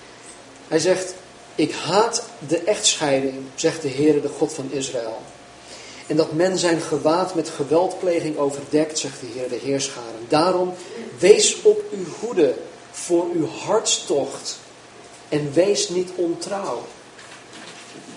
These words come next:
Hartstocht, lust, de dingen die je begeert. Dat kan ook lust zijn en lust voor buitenechtelijke seks. En in de meeste echtscheidingen is er sprake van emotionele geweldpleging.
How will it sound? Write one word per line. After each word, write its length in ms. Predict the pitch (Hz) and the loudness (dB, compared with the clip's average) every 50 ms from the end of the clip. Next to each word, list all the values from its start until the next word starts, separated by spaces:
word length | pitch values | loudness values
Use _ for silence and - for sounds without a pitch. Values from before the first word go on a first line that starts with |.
| - - | -16 -12
Hartstocht, 1000 | - - 151 208 240 - - - - - 196 147 139 - - - - - - - - - - 135 143 | -4 0 0 2 2 2 2 0 2 2 2 2 2 0 -2 -6 -8 -8 -10 -10 -12 -14 -10 -2 2
lust, 500 | 160 190 202 175 - - - - - - - - - - | 4 4 4 4 4 2 0 -2 -6 -8 -10 -12 -10 -8
de 140 | - 151 | -6 2
dingen 300 | 143 170 180 185 185 170 | 6 8 8 8 6 4
die 160 | 151 180 180 170 | 2 2 4 6
je 260 | 175 165 165 160 160 - - - - - | 6 6 6 6 4 0 -4 -10 -10 -8
begeert. 680 | 151 - - - - 202 208 190 156 123 - - - - - - - - - - - - - - - - - - - - - - - - - - - - - - - - - - - - - - - | -8 -8 -8 -6 -2 0 2 2 2 2 0 -2 -6 -12 -14 -20 -20 -20 -20 -20 -20 -20 -20 -20 -20 -20 -20 -20 -20 -20 -20 -20 -20 -20 -20 -20 -20 -20 -20 -18 -18 -18 -20 -20 -20 -20 -20 -10 -6
Dat 180 | - 151 147 | -4 -4 -2
kan 180 | - 170 156 151 | -2 -2 2 4
ook 260 | 165 170 175 165 - - - - - - | 6 6 6 6 4 -2 -8 -12 -16 -14
lust 420 | - 139 147 160 196 202 - - - | -10 -4 -2 0 2 2 0 0 0
zijn 400 | - 170 151 143 127 120 117 117 | 0 0 -2 -2 -4 -6 -6 -6
en 160 | 135 135 135 | -6 -4 -2
lust 240 | 143 160 151 - - | 0 0 0 0 -2
voor 380 | - - 160 160 160 160 156 156 - - - - | -2 0 2 4 6 6 4 4 -2 -10 -10 -4
buitenechtelijke 760 | - 147 147 156 147 151 156 151 156 151 - - 160 156 - | 0 2 4 4 2 0 -2 -4 -4 -6 -6 -6 -8 -6 -6
seks. 540 | 151 - - 202 180 151 - - - - - - - - - - - - - - - - - - - - - - - - - - - - - - - - - - - - - - - - - - - - | -6 -4 -2 0 0 0 -2 -4 -8 -10 -10 -14 -16 -20 -20 -20 -20 -20 -20 -20 -20 -20 -20 -20 -20 -20 -20 -20 -20 -20 -20 -20 -20 -20 -20 -20 -20 -20 -18 -18 -18 -18 -18 -20 -20 -20 -20 -20 -12 -4
En 100 | - 151 | -2 0
in 60 | 170 | 2
de 60 | 165 | 4
meeste 360 | 170 175 202 214 202 - - - | 6 6 6 6 6 4 2 0
echtscheidingen 840 | - 220 220 - - - - - 190 170 160 156 151 151 156 170 | 0 0 0 0 0 0 0 2 4 4 6 6 6 4 2 0
is 240 | - 220 220 214 - | 0 -2 -2 -2 -2
er 80 | 196 170 | -2 -2
sprake 460 | - - - 214 214 214 214 208 170 | -2 -2 0 2 4 4 2 2 0
van 220 | 147 - 165 156 151 | -2 0 0 0 2
emotionele 800 | - 156 151 165 180 175 - - - 170 170 196 220 226 196 156 | 2 4 4 4 4 4 2 0 0 0 2 2 4 4 2 2
geweldpleging. 920 | - - 165 143 160 202 233 226 - - 180 143 165 160 - 127 113 107 | 0 0 0 0 2 2 2 2 0 0 2 2 2 2 0 -4 -8 -10